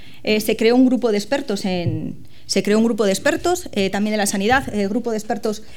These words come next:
eh, que al poco tiempo desapareció. Eh, el Grupo Parlamentario Socialista ha llevado, eh, iniciativas a las Cortes y ha hecho propuestas consensuadas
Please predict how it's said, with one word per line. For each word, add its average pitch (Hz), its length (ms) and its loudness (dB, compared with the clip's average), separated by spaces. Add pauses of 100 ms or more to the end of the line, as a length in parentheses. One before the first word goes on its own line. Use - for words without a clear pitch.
(240)
eh, 220 520 4 (160)
que 196 100 0
al 185 80 2
poco 196 260 0
tiempo 202 360 2
desapareció. 196 840 0
Eh, 185 480 2 (400)
el 208 260 4
Grupo 254 260 2
Parlamentario 233 540 0
Socialista 220 760 0
ha 247 100 4
llevado, 233 540 2 (360)
eh, 202 640 4
iniciativas 220 720 2
a 202 120 -2
las 180 180 0
Cortes 262 340 0
y 226 60 0
ha 220 80 -4 (200)
hecho 240 240 -2
propuestas 220 600 0 (180)
consensuadas 240 840 2